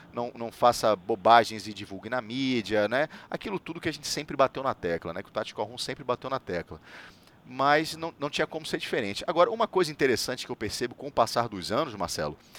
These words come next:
e aí eu vou já puxar o próximo gancho do que, do nosso assunto, né, desses cinco anos de Tactical Room,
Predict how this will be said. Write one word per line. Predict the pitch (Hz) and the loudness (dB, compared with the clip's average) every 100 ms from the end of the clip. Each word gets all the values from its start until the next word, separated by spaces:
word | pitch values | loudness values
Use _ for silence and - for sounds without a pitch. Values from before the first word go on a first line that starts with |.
| - - - | -20 -16 2
e | 127 | 8
aí | 131 | 8
eu | 135 | 8
vou | 123 | 4
já | 131 135 | 4 2
puxar | - - 123 - 143 | 2 -8 -6 2 4
o | 139 | 4
próximo | - 127 - 117 | 4 0 0 -8
gancho | 95 110 123 - 90 - - - - | -4 -2 -2 -6 -12 -18 -20 -20 -14
do | 110 | -14
que, | - - 117 110 107 87 87 _ _ _ _ - 113 | -12 -8 -6 -4 -4 -6 -10 _ _ _ _ -18 -6
do | 110 | -2
nosso | 110 104 | 0 -2
assunto, | - 165 196 135 | -4 -6 -8 -2
né, | 127 | 0
desses | 110 - - | 0 -2 -4
cinco | - 131 101 110 | -8 -8 -6 -4
anos | 135 95 | -4 -8
de | |
Tactical | 92 101 - 98 | 0 0 0 -6
Room, | 90 131 | -8 -10